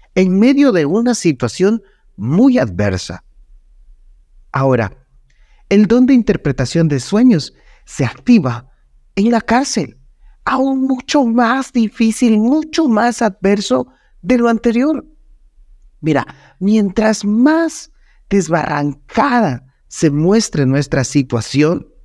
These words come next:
mucho más el Señor estará trabajando en nuestras vidas. En vez de entender lo que Dios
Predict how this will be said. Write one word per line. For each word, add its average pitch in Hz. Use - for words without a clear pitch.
mucho 196
más 156
el 147
Señor 135
estará 143
trabajando 139
en 127
nuestras 107
vidas. 170
En 208
vez 233
de 302
entender 190
lo 226
que 156
Dios 185